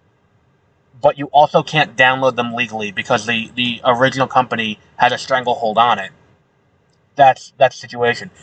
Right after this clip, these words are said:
Now, if you wanna say that, like, "Oh, well, it's offered for sale now, so now you can't do it," then that's an entirely different story. If you wanna make the back catalogs available,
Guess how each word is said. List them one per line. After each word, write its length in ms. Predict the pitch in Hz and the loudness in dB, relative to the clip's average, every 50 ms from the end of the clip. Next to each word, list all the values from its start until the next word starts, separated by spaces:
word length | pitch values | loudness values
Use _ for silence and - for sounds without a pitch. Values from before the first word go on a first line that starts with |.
| - | -2
Now, 100 | 156 160 | 0 2
if 100 | 170 151 | 2 2
you 80 | 202 220 | 2 2
wanna 180 | 208 196 180 | 4 4 2
say 220 | 165 - 185 175 170 | 2 4 4 4 4
that, 180 | 156 156 147 | 4 2 4
like, 220 | 143 147 143 135 - - | 4 4 4 2 2 4
"Oh, 180 | 170 165 151 139 | 4 6 6 6
well, 240 | 135 139 131 131 | 4 2 2 2
it's 140 | 156 147 - | 0 -4 0
offered 400 | 143 143 151 156 - 165 147 - | 4 6 6 6 4 0 -6 -6
for 120 | - 135 127 | -6 -10 -8
sale 380 | - - 143 143 143 143 143 | -4 2 4 6 6 6 6
now, 240 | 127 113 104 101 98 | 2 -2 -6 -6 -6
so 200 | - - - 120 | -6 -4 -2 -2
now 200 | 117 117 117 113 | 0 0 0 0
you 140 | 113 113 104 | 0 -2 -4
can't 320 | - 117 110 104 98 98 | -4 -2 -2 -2 -2 0
do 200 | - 160 180 131 | 2 2 2 2
it," 180 | 104 104 101 - _ _ _ _ - - _ _ _ - | 0 -4 -6 -8 _ _ _ _ -20 -20 _ _ _ 0
then 180 | 131 139 139 | 0 2 2
that's 260 | 127 151 190 208 - 180 | 4 4 4 4 2 -2
an 60 | 156 | -8
entirely 460 | 143 131 - 139 139 131 127 120 117 | -6 -2 2 2 2 2 2 -2 -4
different 260 | 117 - - 107 101 | -6 -8 -10 -12 -16
story. 300 | - - 180 170 131 104 | -4 2 4 4 4 4
If 100 | 101 - | 2 0
you 60 | 156 | 2
wanna 140 | 196 196 151 143 | 2 4 4 4
make 140 | 147 - | 0 2
the 40 | - | 4
back 200 | 127 127 123 - - | 4 4 4 4 4
catalogs 420 | 135 131 127 117 113 110 107 98 | 4 4 4 4 4 2 2 0
available, 480 | 101 120 147 156 139 110 101 98 92 | 2 4 6 6 6 4 0 -4 -8